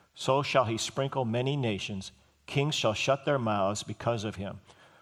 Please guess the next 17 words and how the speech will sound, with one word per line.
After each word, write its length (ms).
For 180
that 460
which 220
has 160
not 260
been 160
told 380
them, 320
they 160
see, 540
and 160
that 280
which 220
they 140
have 240
not 320
heard, 360